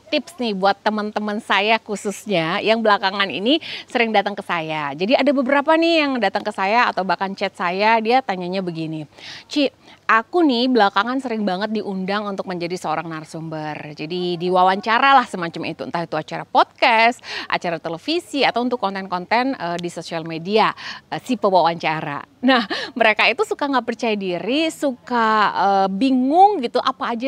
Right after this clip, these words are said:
sih yang mesti mereka persiapkan untuk bisa nantinya menjawab pertanyaan-pertanyaan dari si pewawancara itu dengan penuh percaya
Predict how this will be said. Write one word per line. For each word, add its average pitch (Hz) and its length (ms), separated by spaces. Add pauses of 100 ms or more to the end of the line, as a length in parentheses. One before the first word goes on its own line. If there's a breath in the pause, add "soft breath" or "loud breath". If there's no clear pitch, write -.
sih 339 160
yang 320 80
mesti 269 240
mereka 226 320
persiapkan 214 720 (240 loud breath)
untuk 254 240
bisa 262 240
nantinya 254 380
menjawab 269 400
pertanyaan-pertanyaan 226 1500 (240 loud breath)
dari 202 480
si 294 160
pewawancara 214 800
itu 220 160
dengan 220 480 (240 loud breath)
penuh 165 160
percaya 170 240